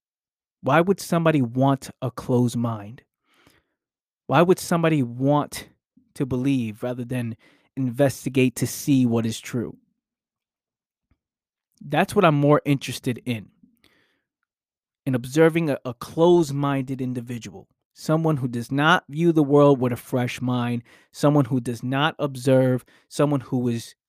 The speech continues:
quick to react. You say something and then boom, there's reaction. "No, it's like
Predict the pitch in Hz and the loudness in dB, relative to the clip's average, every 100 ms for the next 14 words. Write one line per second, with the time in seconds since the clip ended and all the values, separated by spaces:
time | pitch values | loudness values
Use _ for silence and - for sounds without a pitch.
0 | _ - - 180 - 160 139 131 117 101 | _ -2 4 4 4 2 4 2 0 -4
1 | - - _ _ _ _ _ _ _ _ | -18 -20 _ _ _ _ _ _ _ _
2 | _ _ _ _ _ _ _ _ _ _ | _ _ _ _ _ _ _ _ _ _
3 | _ _ _ _ _ _ _ _ _ _ | _ _ _ _ _ _ _ _ _ _
4 | _ 120 120 - 185 180 - 170 160 175 | _ -4 -2 2 2 2 0 -2 0 -2
5 | 151 135 127 113 156 165 123 113 120 - | 0 -2 -2 0 4 6 4 -2 -6 -4
6 | 135 131 120 - 117 110 175 202 160 147 | -2 0 -2 -6 -12 -4 2 4 4 2
7 | 175 - 165 160 | -2 -2 0 0